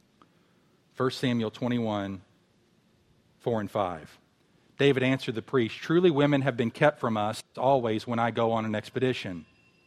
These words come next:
The vessels of the young men are holy even when it's an ordinary journey.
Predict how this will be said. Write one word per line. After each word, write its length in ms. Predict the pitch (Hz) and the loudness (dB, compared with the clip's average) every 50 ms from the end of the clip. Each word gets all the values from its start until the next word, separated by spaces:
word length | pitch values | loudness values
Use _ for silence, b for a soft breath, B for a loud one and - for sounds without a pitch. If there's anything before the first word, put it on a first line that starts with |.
| _ _ _ _ _ _ _ _ _ _ _ _ _ _ _ b b b b b b | _ _ _ _ _ _ _ _ _ _ _ _ _ _ _ b b b b b b
The 80 | 131 | 0
vessels 460 | 110 127 147 156 - - 151 131 - | 4 6 6 6 6 4 2 2 2
of 80 | 135 120 | 0 -2
the 80 | 110 123 | -2 -2
young 320 | 120 127 127 123 120 120 | 0 0 2 2 2 2
men 320 | 131 135 135 127 117 117 | 2 2 2 2 0 -2
are 140 | 113 104 107 | -2 -4 -2
holy 360 | - 143 147 143 127 120 117 117 | 0 2 4 4 4 2 0 -2
even 300 | 120 123 127 123 131 123 | -4 -6 -4 -2 -2 -2
when 160 | 123 120 117 | 0 0 -2
it's 120 | 113 - | -2 -2
an 80 | - 120 | -4 -2
ordinary 380 | 117 117 117 113 113 113 117 113 | -2 0 -2 0 -2 -2 -2 -2
journey. 400 | 110 135 131 127 120 107 98 | 0 0 0 0 0 -2 -6